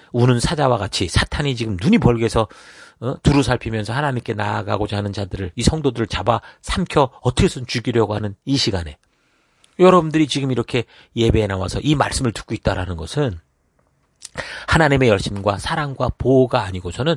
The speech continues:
완전히 불가능한 일이었다. 우리가 이렇게 말씀 앞에 서는 이 자체가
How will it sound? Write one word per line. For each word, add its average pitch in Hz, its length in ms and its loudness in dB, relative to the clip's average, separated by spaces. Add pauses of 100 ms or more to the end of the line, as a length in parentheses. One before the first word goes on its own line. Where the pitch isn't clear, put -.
(300)
완전히 101 400 -4
불가능한 98 600 -2
일이었다. 117 440 2 (480)
우리가 190 280 4
이렇게 - 160 0
말씀 147 280 -2
앞에 175 160 2
서는 214 300 2
이 202 120 -2
자체가 - 560 0